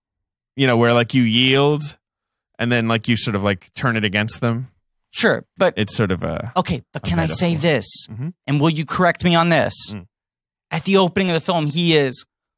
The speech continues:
Speaker 2: pushing his hands through the air.
Speaker 1: Sure.
Speaker 2: Literally.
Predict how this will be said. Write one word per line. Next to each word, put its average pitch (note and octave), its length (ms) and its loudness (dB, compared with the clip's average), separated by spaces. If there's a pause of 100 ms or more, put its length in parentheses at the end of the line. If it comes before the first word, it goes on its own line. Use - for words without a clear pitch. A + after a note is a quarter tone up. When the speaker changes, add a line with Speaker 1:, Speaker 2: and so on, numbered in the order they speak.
(260)
Speaker 2:
pushing F3 840 0 (300)
his E3+ 300 2
hands E3 800 0 (400)
through F#3 420 4
the D#3+ 280 4
air. C3 300 2
Speaker 1:
Sure. C3 260 0 (1300)
Speaker 2:
Literally. F3 580 6